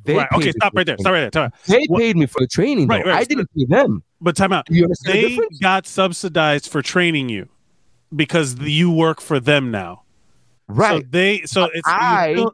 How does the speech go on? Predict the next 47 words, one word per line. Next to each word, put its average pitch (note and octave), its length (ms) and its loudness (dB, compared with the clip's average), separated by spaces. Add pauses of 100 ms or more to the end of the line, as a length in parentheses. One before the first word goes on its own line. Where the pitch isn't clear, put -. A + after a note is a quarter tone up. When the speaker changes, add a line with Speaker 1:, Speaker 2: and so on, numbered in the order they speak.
Speaker 2:
the F3+ 100 -2
Speaker 1:
did - 120 0
Speaker 2:
train- D#3 100 2
Speaker 1:
not E3 240 -2
pay A#3 200 2
for C3 100 -2
that. G2 260 -2 (960)
Do D3 100 2
you F3 60 4
Speaker 2:
But, F3 40 2
Speaker 1:
understand? F#3+ 400 0
I'm G3 200 2
Speaker 2:
but - 80 2
Speaker 1:
not - 40 0
Speaker 2:
you F#3 60 -6
Speaker 1:
taking G3 180 0
Speaker 2:
had G3+ 60 4
Speaker 1:
money G3+ 160 0 (100)
out E3+ 80 2
of D#3+ 80 2
my E3 320 2
pocket G#3+ 420 0
before - 360 -2
I E3+ 180 2
make E3 340 0
money. G#3+ 320 0
Speaker 2:
You F#3 100 0
had F#3+ 340 -2
to G#3+ 100 -4
learn F#3 300 0
how E3+ 120 -2
to D#3 80 -2
do D3+ 200 -2
the C#3 80 -4
job D3+ 360 0
with B2+ 140 -4
licensure D#3 400 0 (220)
Speaker 1:
Correct. F3+ 260 -2
Speaker 2:
and C#3 160 -2
certification D#3+ 840 -4
and, B2+ 80 -6
Speaker 1:
Correct. C3 500 0
Speaker 2:
and C3+ 160 -2
stuff D#3+ 160 -8
Speaker 1:
Correct. C#3 140 2
Speaker 2:
like D3+ 80 0
that. D3 140 -4